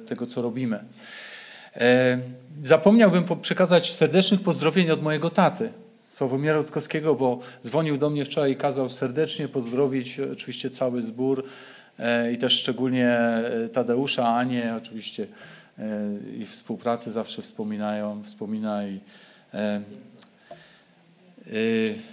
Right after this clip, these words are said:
mam nadzieję, że już o niczym nie zapomniałem. E, z góry przepraszam, jeżeli zdarzy mi się też zakasłać, dlatego że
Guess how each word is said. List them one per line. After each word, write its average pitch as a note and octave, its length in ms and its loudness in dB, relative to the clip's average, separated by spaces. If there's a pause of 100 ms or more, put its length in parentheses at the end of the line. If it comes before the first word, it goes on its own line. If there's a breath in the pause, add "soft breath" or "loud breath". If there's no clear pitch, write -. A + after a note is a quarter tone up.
mam D3 160 2
nadzieję, D3 300 4
że C#3 100 2
już C3+ 180 0
o C#3 80 0
niczym D3 280 -2
nie C3+ 100 -2
zapomniałem. C#3+ 680 4
E, D#3 40 -4 (800)
z B2+ 100 -10
góry G3+ 200 4
przepraszam, G3+ 460 6
jeżeli F3 260 4
zdarzy F3 340 6
mi E3 100 -2
się D#3+ 440 2
też D#3+ 320 -4
zakasłać, D#3 560 -4
dlatego D3+ 380 -2
że C#3+ 200 0